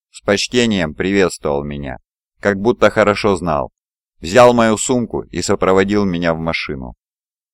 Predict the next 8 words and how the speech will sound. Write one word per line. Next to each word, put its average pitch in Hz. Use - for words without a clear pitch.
Тут 143
я 90
немедленно 95
получил 87
доказательство, 80
что -
выдержал 82
испытание, 71